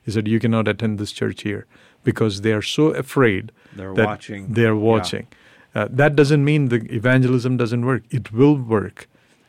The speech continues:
Speaker 1: God will give new strategies and ideas. We don't have to publicize those things.
Speaker 2: Right.
Speaker 1: We have to be still and know He is God. And in His time, He will make everything. So to push things and to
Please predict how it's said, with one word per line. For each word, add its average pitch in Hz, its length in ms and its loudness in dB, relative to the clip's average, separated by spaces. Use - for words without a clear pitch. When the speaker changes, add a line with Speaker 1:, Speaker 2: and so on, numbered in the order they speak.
Speaker 1:
God 143 380 0
will 151 120 2
give 127 240 0
new 123 260 2
strategies 113 760 -2
and 117 180 -4
ideas. 117 560 -4
We 143 160 6
don't 180 160 4
have 139 120 0
to 131 100 -4
publicize 123 720 0
those 104 260 -4
things. 104 180 -10
Speaker 2:
Right. 101 260 -8
Speaker 1:
We 143 180 4
have 139 240 2
to 135 100 -2
be 117 320 -2
still 160 520 0
and 113 320 -4
know 135 360 0
He 107 160 -2
is 98 160 -6
God. 95 480 -8
And 110 160 0
in 135 140 4
His 151 200 2
time, 143 480 0
He 123 180 -2
will 123 160 2
make 120 280 0
everything. 113 400 -2
So 135 220 2
to 156 220 2
push - 420 4
things 131 400 0
and 120 160 0
to 123 220 2